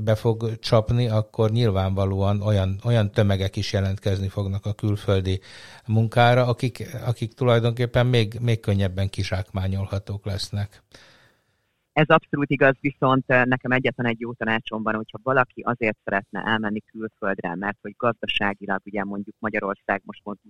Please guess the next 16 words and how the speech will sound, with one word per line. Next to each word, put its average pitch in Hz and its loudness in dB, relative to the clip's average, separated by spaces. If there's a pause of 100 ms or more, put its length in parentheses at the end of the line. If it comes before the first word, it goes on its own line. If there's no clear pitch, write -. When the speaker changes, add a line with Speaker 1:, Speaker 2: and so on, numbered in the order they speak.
(140)
Speaker 2:
mondanám 104 -4
nem 104 -2
stabil, 95 -6 (260)
akkor 113 -2
ne 123 2
Angliát 101 -2
válassza, 90 -4
és - -8
ne 113 0
Ausztráliát, 104 -4
és 104 -8
ne 104 -6
Új-Zélandot. 95 -8 (200)
Iszonyatosan 110 -8
drágulás 98 -4
lett. - -12